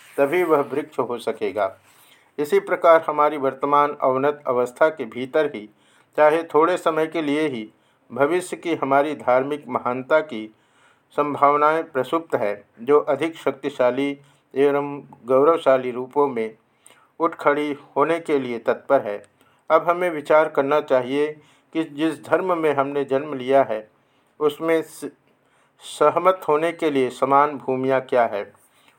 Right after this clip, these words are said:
ऊपर से विचार करने पर हमें पता चलता है कि हमारे धर्म में नाना प्रकार के विरोध हैं।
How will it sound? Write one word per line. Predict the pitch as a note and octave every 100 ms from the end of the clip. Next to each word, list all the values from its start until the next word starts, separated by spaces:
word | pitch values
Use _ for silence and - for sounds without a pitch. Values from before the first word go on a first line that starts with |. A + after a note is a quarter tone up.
| _
ऊपर | D#3 D#3+ F#3+
से | F#3 F#3+
विचार | D#3 D3 E3+ F3
करने | D#3 C#3+ D#3+
पर | D#3+ C#3+
हमें | C#3 C#3+ C#3+
पता | C#3+ D#3+
चलता | D#3+ D3 B2+ D3 C#3+
है | A#2 A2+ _ _ _ -
कि |
हमारे | C#3+ D3+ D#3 D#3+ D#3
धर्म | A#2+ D#3 E3+ D#3
में | B2 B2 C#3 _ _ - _ _ _ _ _ _ _ -
नाना | C#3+ D#3 F#3
प्रकार | F#3 D#3 D3+ D3
के | C#3 D#3 D#3+
विरोध | D#3+ B2 B2+ C#3+ C3+
हैं। | G#2+ G#2+ G#2